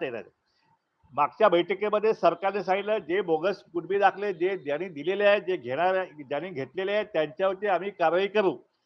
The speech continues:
पण आज तागायत एकाही, एकही बोगस दाखल्यावरती, ह्याच्यावरती कारवाई झालेली नाही. आमची आपल्या माध्यमातून सरकारला आमचा इशारा आहे, हे जे बोगस कुणबी दाखले जे दि-, आपण देण्यात आपण येत आहेत,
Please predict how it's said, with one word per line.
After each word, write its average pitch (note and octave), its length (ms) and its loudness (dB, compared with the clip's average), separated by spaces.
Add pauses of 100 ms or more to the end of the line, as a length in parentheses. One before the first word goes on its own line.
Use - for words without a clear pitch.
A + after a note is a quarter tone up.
(240)
पण - 120 -6
आज E3 380 4
तागायत F#3+ 380 2
एकाही, F#3+ 680 -2 (1120)
एकही F3+ 400 0
बोगस G3+ 300 2
दाखल्यावरती, G3 540 2
ह्याच्यावरती F#3+ 420 -2
कारवाई E3+ 380 0
झालेली F3 280 0
नाही. E3+ 240 6 (360)
आमची C3 260 -6
आपल्या F3 340 4 (100)
माध्यमातून F3+ 380 -2
सरकारला E3+ 480 -2
आमचा E3 260 -2
इशारा E3 340 2
आहे, F#3 140 2 (420)
हे F3+ 80 2
जे G3+ 100 2
बोगस E3+ 360 -2
कुणबी E3+ 160 -6
दाखले E3 280 2
जे E3+ 120 -2
दि-, C#3+ 240 -6
आपण D3 260 -2
देण्यात D#3 380 -2
आपण C#3+ 280 -2
येत D#3 220 -4
आहेत, F#3 140 2